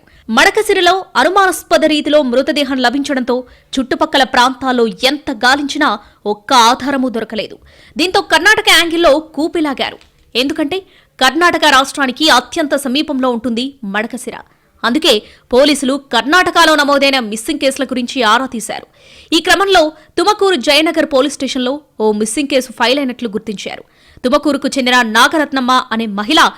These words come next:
తన పెద్ద కుమారుడు మోహన్ కుమార్ కనిపించకుండా పోయాడని ఫిర్యాదు చేసినట్లు గుర్తించారు. రెండు వేల ఇరవై మూడు జనవరి ఇరవై ఒకటిన జయనగర్ పోలీస్ స్టేషన్లో ఈ ఫిర్యాదు చేసిన వివరాలను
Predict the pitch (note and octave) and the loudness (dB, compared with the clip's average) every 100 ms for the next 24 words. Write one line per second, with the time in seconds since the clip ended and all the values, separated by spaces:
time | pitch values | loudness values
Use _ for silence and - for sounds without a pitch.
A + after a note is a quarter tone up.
0 | - _ - A3 G#3+ B3+ F#4+ F4+ D4+ B3 | -10 _ -6 -4 -2 -2 0 2 2 2
1 | B3+ D#4 _ G#3+ C4 F4 G#4 F4 E4 D#4 | 0 -6 _ 0 2 4 2 0 0 0
2 | D4 C#4+ F4+ F#4+ E4 E4+ D#4 C#4 C4+ C4 | 2 0 0 -2 -4 0 0 4 4 4
3 | B3 A#3 - A3+ B3+ D4 C#4+ B3+ B3 A#3 | 2 -4 -6 0 2 0 -2 -4 -6 -6
4 | A3+ G3+ A3+ G3+ - - - _ _ A3+ | -6 -6 -8 -10 -12 -14 -18 _ _ 0
5 | A#3+ B3+ B3 A3+ G#3 C#4 C#4+ D#4+ E4+ _ | 2 4 2 2 2 2 2 -2 -4 _
6 | - F#3+ D4 F4 D4+ B3+ F4 F4 C#4+ D4 | -6 0 4 4 2 2 0 0 0 0
7 | G3 - _ - A3+ F4+ G4+ F#4 - D4 | 0 -4 _ -4 0 2 2 2 2 2
8 | D#4 - D4 C#4 B3 C4 - G#3+ A3 A3 | 0 0 -4 -2 -2 -2 -6 -8 -6 -4
9 | A#3+ C#4+ C#4 C4 B3 B3+ G#3+ G3 A3+ C#4+ | 2 2 2 0 -4 -2 -4 -2 2 2
10 | C4+ G#3 | 2 -2